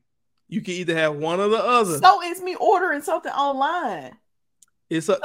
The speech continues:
Speaker 1: that's what I'm
Speaker 2: now
Speaker 1: saying. You can't do that. You either gonna
Speaker 2: So
Speaker 1: wait
Speaker 2: now
Speaker 1: the
Speaker 2: the thirty
Speaker 1: forty-five
Speaker 2: minutes apply to
Speaker 1: minutes.
Speaker 2: everything.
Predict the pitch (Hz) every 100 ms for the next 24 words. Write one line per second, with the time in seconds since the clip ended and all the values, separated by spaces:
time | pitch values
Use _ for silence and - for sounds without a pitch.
0 | 190 214 262 - 359 233 226 220 254 220
1 | 196 320 294 196 - 190 254 226 202 190
2 | 175 175 151 277 180 233 285 277 247 254
3 | 262 240 247 254 208 269 277 - 196 214
4 | 269 233 190 156 127 180